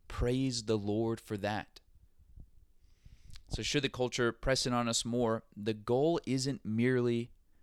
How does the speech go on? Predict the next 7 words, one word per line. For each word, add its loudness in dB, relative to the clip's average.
to 0
stand 2
firm. 0
It 4
isn't 2
merely 6
survival, 2